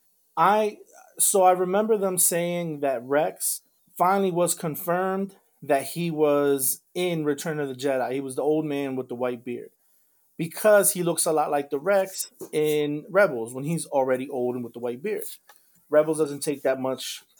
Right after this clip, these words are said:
Rebels is kind of, like, not too long before that, so, like, it all makes sense. It's, like, perfect. You gave fans what they wanted. But what I really enjoyed, and this is why I think these, these shows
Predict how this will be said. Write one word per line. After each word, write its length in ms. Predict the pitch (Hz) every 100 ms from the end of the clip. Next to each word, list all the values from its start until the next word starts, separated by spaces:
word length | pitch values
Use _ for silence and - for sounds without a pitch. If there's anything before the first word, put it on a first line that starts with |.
| _ _ _ _ _
Rebels 440 | - 170 208 208 180
is 120 | 143
kind 400 | - 185 185 175
of, 180 | 170 147
like, 500 | 139 139 139 135 _ _ _ _ _ _ _
not 300 | 156 160 156
too 140 | - 165
long 400 | 151 151 151 147
before 760 | 135 127 - 147 147 143 135
that, 380 | 135 147 180 175
so, 140 | - 147
like, 180 | 139 151
it 100 | 156
all 120 | 175
makes 200 | 170 -
sense. 200 | 226 151
It's, 100 | 143
like, 140 | 127
perfect. 300 | - 226 147
You 60 | 139
gave 240 | 165 156
fans 280 | - 156 -
what 100 | 151
they 80 | 127
wanted. 380 | 139 160 120 - _ _ _ -
But 260 | 165 156 156
what 220 | 151 151
I 240 | 147 139 139 110 - -
really 460 | 139 147 185 208 190
enjoyed, 580 | 165 135 156 180 196
and 180 | 190 151
this 200 | 156 -
is 160 | 151 147
why 260 | 151 151
I 40 | 143
think 280 | - 143 135
these, 380 | 143 143 - -
these 300 | 131 151 156
shows 560 | - 139 147 151 147